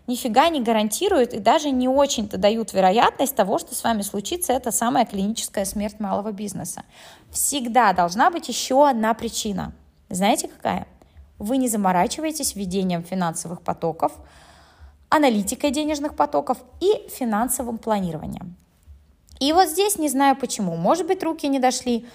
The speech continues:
может быть, вы начитали что-то про бизнес по-женски, и что если вы будете очень много считать цифры в вашем бизнесе, у вас отрастут усы и яйца.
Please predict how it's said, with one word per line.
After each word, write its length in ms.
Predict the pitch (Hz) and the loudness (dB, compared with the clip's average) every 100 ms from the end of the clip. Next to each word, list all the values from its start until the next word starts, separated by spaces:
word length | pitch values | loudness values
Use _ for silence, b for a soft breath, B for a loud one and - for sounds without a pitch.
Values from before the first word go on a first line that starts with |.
| B - | B -2
может 260 | 190 214 | 0 0
быть, 160 | 226 240 | -4 -4
вы 80 | 233 | -4
начитали 460 | 233 - 220 220 | -4 -4 -2 -2
что-то 320 | 226 - 240 | -2 -4 -4
про 180 | 233 214 | -2 0
бизнес 340 | 185 220 233 - | 0 -2 -4 -2
по-женски, 680 | 214 196 185 220 294 - 208 | -2 0 2 2 2 -2 -6
и 60 | |
что 180 | 196 - | -6 -4
если 260 | 196 196 190 | -4 -4 -4
вы 100 | 180 | -2
будете 320 | 208 196 196 | -2 -2 -2
очень 220 | 190 190 | -2 -2
много 260 | 180 196 185 | 0 0 0
считать 540 | - 185 - 180 170 | -4 -2 2 2 2
цифры 340 | - 185 170 | -4 -2 -2
в 20 | 165 | 0
вашем 320 | 165 - 170 | -2 -2 -2
бизнесе, 440 | 269 320 214 - | -2 -2 -4 -2
у 40 | 175 | -2
вас 300 | 175 247 190 | 0 0 0
отрастут 500 | 190 175 - 240 190 | -2 -4 -6 -10 -10
усы 200 | - 220 | -6 -4
и 20 | |
яйца. 500 | 202 170 - - | -2 -2 -4 -10